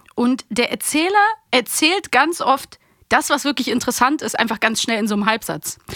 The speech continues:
Also dann ist es so, das, das würde mich wirklich interessieren. Also an einer Stelle sagt er so, Bianca,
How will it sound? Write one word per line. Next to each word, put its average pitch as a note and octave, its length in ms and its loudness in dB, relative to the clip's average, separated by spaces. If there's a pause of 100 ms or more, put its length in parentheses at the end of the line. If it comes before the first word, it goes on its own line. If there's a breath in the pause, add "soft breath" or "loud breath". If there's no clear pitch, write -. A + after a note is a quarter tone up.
(200 loud breath)
Also C4+ 240 2
dann C4 180 4
ist D#4+ 160 2
es D#4+ 120 2
so, D4+ 240 4 (340 loud breath)
das, E4 240 0 (140)
das G#4+ 260 2
würde F#4 140 0
mich D#4 180 2
wirklich D#4+ 220 2
interessieren. D4 540 2
Also A3+ 160 0
an A#3+ 100 0
einer C#4+ 240 0
Stelle C#4 280 0
sagt B3+ 220 2
er B3 120 0
so, A#3+ 180 0 (480 loud breath)
Bianca, B3 800 2